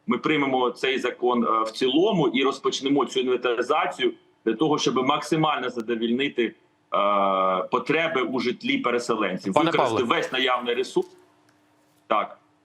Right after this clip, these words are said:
Speaker 2: А, хотів уточнити, е, зрозуміло про інвентаризацію, е, майна державної і комунальної власності. А навіщо інвер-, інвен-,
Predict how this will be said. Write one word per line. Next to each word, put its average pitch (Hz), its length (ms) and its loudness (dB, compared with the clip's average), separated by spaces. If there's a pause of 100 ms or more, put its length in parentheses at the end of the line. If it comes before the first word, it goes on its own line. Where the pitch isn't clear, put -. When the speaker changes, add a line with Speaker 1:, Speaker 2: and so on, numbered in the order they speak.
(120)
Speaker 2:
А, 117 340 2
хотів 156 280 0
уточнити, 147 480 0
е, 107 220 2 (220)
зрозуміло 127 800 2
про 120 420 2
інвентаризацію, 123 1040 2
е, 110 540 0
майна 117 500 2
державної 117 680 0
і - 20 -2
комунальної 117 420 0
власності. 107 440 -2
А 107 80 2
навіщо 117 360 -2
інвер-, 110 460 0
інвен-, 107 300 -2